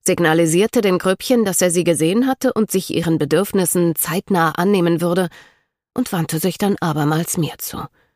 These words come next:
Ich schob mir meine Brille auf der Nase zurecht und versuchte mir nicht anmerken zu lassen,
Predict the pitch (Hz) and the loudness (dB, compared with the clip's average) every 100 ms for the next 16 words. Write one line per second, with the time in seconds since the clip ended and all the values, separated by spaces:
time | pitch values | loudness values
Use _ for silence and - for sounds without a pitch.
0 | _ _ _ _ _ _ _ _ _ _ | _ _ _ _ _ _ _ _ _ _
1 | - - - 202 170 156 147 160 147 156 | -10 -4 -2 -2 0 0 0 -2 -4 -2
2 | 170 143 170 160 156 165 - 151 156 - | -2 -2 0 0 0 -2 -6 -6 -6 -8
3 | - 135 147 147 165 175 180 165 160 - | -12 -8 -4 -2 -2 -2 0 0 0 -2
4 | 160 185 170 - 180 - 190 175 196 180 | 0 2 0 -2 -4 0 0 0 -2 -4